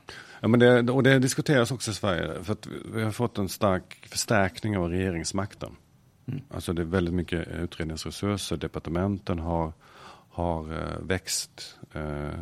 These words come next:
Speaker 1: och det är rimligt också, inte med tanke på att vi är medlemmar i E U och all omvärlden kräver. Men det som du nämner, ehm, ett utredningsväsen där de politiska partierna under lång tid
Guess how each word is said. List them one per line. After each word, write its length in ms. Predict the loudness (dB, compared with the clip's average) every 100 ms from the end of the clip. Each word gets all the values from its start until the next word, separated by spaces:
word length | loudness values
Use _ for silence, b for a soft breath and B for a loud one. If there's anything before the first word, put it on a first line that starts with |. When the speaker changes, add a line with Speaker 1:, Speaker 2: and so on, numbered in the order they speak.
| -6
Speaker 1:
och 100 | 0
det 80 | 2
är 60 | 4
rimligt 400 | 4 4 0 -4
också, 220 | -4 -6
inte 180 | -4 -6
med 100 | -6
tanke 240 | -8 -8
på 200 | -6 -6
att 100 | -4
vi 80 | -4
är 40 |
medlemmar 440 | -4 -2 -4 -4 -4
i 140 | -4
E 20 |
U 200 | -4 -6
och 120 | -8 -12 _ -16 -8
all 120 | -8 -8 -16 -2
omvärlden 440 | 4 8 8 6
kräver. 360 | 2 0 2 0
Men 600 | 2 6 6 4 0 -8 B B B B B B B
det 120 | -4
som 180 | 0 2
du 100 | 4
nämner, 600 | 6 4 4 0 -2 -4 B B B B
ehm, 400 | -8 -6 -6 -8 -6
ett 180 | -4 0
utredningsväsen 880 | 0 2 0 0 2 2 4 2 2
där 100 | 2
de 120 | 0
politiska 380 | -2 -4 -4 -6
partierna 460 | -6 -2 -2 0 -2
under 140 | -2
lång 360 | 0 2 2 -2
tid 560 | -2 -2 0 -2 -6